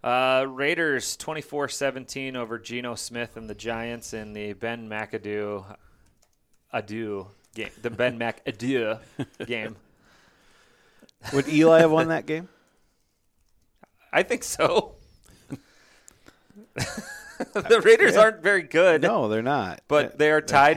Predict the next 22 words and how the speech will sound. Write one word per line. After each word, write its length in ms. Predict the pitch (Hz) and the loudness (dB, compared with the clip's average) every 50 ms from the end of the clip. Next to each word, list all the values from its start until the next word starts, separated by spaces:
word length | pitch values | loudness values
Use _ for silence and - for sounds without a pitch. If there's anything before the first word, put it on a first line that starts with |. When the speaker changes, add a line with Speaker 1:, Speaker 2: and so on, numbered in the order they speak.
| - - | 2 0
Speaker 1:
for 80 | 165 | 0
Speaker 3:
hanging 80 | 156 147 | 0 0
Speaker 1:
the 60 | 151 160 | 0 0
Speaker 3:
around. 80 | 165 156 | 2 4
Speaker 1:
top 240 | 143 139 151 147 - | 6 6 6 4 0
of 140 | 147 135 | -6 -6
the 80 | 139 147 | -6 -8
division 440 | 143 135 123 143 156 147 143 139 131 | -8 -4 -4 -4 -4 -4 -6 -6 -6
at, 240 | 127 127 - - 131 | -6 -6 -6 -4 -4
uh, 160 | 123 120 123 | -2 -2 -4
six 320 | - - 135 135 - - | -4 -6 -10 -10 -10 -12
and 120 | 131 127 - | -18 -14 -10
six, 360 | - 143 151 151 - - - | -6 -6 -6 -6 -6 -10 -14
and 140 | 117 113 113 | -14 -12 -12
they, 120 | 123 123 _ _ - | -14 -14 _ _ -14
they 100 | - 127 | -14 -14
could 340 | _ _ - - 151 151 151 | _ _ -8 -6 -6 -6 -6
win 140 | 160 143 151 | -8 -8 -4
that 160 | 151 151 147 | -4 -4 -4
division 480 | - 131 113 131 160 147 127 120 127 131 | -4 -6 -4 -4 -4 -4 -6 -10 -10 -10
'cause 200 | - 123 107 104 | -12 -14 -10 -6
they 320 | 117 120 120 123 123 120 | -6 -4 -4 -4 -6 -10